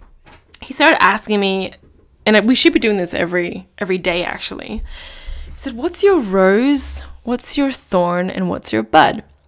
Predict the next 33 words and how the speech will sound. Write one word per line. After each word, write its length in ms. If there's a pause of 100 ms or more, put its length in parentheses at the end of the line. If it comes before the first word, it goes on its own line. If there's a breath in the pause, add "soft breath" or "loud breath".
(260)
So 120
it's 100
a 80
rose, 400
thorn, 360
bud 420
exercise. 680
And 180
you 60
can 160
say 220
this 360
at 220
the, 200
uh, 280
ideally 380
at 80
the 80
end 180
of 40
the 60
day, 340 (220)
looking 280
at 60
what 120
your 140
rose, 240
thorn, 160
and 80
bud 140
is. 220 (440 loud breath)
Your 140
rose 840